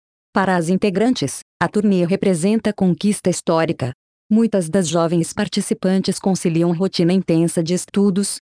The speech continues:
ensaios e formação acadêmica, e veem na música caminho profissional.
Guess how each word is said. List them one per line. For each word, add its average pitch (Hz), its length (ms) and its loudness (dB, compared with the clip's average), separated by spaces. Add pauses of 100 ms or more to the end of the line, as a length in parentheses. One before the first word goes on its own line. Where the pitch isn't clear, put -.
(120)
ensaios 175 540 0
e 180 60 0
formação 190 560 0
acadêmica, 180 720 0 (180)
e 214 100 4
veem 190 260 2
na 185 120 2
música 175 460 0
caminho 196 420 2
profissional. 170 720 0